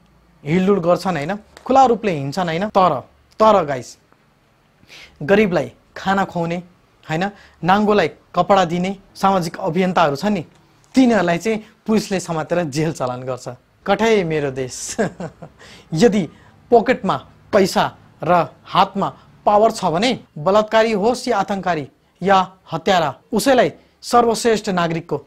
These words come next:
दर्जा दिइन्छ। हिजोको दिनमा सुपारी लिएका, लुटमार गरेका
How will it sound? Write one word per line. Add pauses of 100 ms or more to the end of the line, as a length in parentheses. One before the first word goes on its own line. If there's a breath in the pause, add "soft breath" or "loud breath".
(120)
दर्जा
दिइन्छ।
हिजोको
दिनमा
सुपारी
लिएका, (320)
लुटमार
गरेका